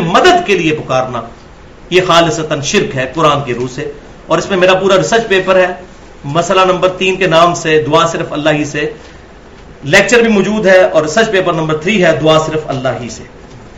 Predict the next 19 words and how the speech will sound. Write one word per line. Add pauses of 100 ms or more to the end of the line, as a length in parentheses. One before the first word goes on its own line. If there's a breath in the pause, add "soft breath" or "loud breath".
(440)
اس
سے
عقیدہ (100)
clear
ہو
گیا
کہ
صحابہ
کرام
علیہم
رضوان (640)
اپنی
خبریں
اللہ
کے
ذریعے
پہنچایا
کرتے
تھے،